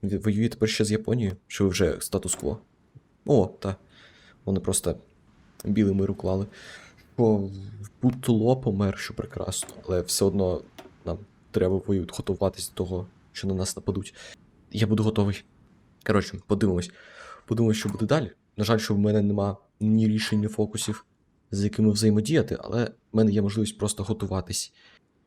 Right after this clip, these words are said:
Чим, ну, чим ми і зайняті. По посиланню в описі. Ви можете знайти мої ігри, якщо ви хочете мене підтримати, то да-, дайте їх до бажаного.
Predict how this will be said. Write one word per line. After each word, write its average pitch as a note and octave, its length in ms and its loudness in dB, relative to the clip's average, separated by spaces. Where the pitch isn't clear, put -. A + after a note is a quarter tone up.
Чим, G2 360 0
ну, B2 220 0
чим A2+ 160 -2
ми G2 80 0
і F2+ 40 -2
зайняті. F2 380 -6
По - 100 -12
посиланню A#2 320 2
в G#2 40 4
описі. - 240 -4
Ви G#2 200 0
можете A2 280 4
знайти G#2+ 220 0
мої G#2+ 220 2
ігри, B2+ 180 0
якщо - 420 2
ви G#2+ 100 -2
хочете A2 340 0
мене A2 120 4
підтримати, G#2+ 360 -4
то - 120 -12
да-, G#2+ 180 2
дайте A2 280 4
їх G#2+ 100 2
до G#2+ 100 4
бажаного. A2 560 0